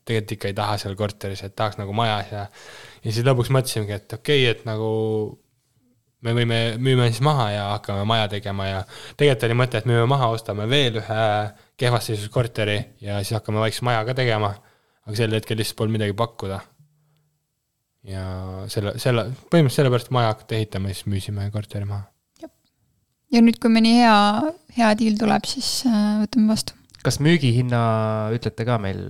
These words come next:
Speaker 3: siia välja ilusti?
Speaker 1: Võime ikka öelda.
Speaker 3: Muidugi.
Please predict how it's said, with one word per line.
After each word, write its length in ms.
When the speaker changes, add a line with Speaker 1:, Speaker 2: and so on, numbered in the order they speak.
Speaker 3:
siia 300
välja 240
ilusti? 360
Speaker 1:
Võime 240
ikka 160
öelda. 240
Speaker 3:
Muidugi. 360